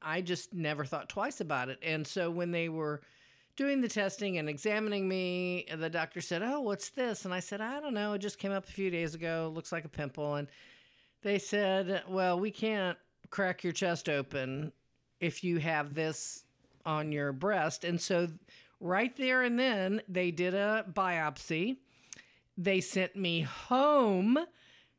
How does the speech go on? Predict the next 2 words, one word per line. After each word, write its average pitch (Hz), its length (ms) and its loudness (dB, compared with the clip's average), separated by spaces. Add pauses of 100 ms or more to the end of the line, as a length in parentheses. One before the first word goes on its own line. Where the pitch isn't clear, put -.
(160)
rescheduled 190 1200 2 (180)
my 180 760 0